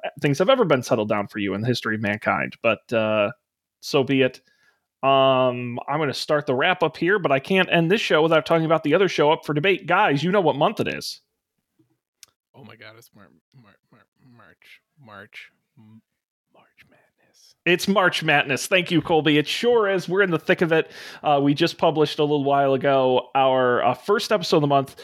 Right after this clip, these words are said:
Speaker 1: Would you believe me? And now for the third month in a row,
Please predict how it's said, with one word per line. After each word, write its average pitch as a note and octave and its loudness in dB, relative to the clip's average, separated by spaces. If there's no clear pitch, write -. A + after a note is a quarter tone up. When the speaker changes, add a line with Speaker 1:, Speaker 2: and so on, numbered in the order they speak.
Speaker 1:
Would D3+ 2
you G#3 4
believe G#3 2
me? G#3 2
And D3+ 0
now D#3+ 2
for D#3+ -2
the C#3+ 2
third F#3+ 0
month F3+ 0
in D#3 2
a C#3+ 2
row, D3 2